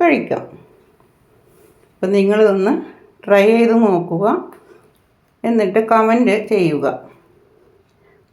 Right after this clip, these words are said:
നിങ്ങൾ സബ്സ്ക്രൈബ് ചെയ്ത് എന്നെ ഒന്ന് സപ്പോർട്ട് ചെയ്യുക. അപ്പോൾ നിങ്ങളുടെ മുമ്പിൽ ഈസി റെസിപ്പികളുമായി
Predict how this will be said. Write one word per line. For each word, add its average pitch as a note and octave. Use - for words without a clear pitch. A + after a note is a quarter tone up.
നിങ്ങൾ G3+
സബ്സ്ക്രൈബ് F#3+
ചെയ്ത് F3+
എന്നെ G3+
ഒന്ന് G3
സപ്പോർട്ട് G3+
ചെയ്യുക. C#3+
അപ്പോൾ F3
നിങ്ങളുടെ G3
മുമ്പിൽ F#3+
ഈസി G#3
റെസിപ്പികളുമായി F#3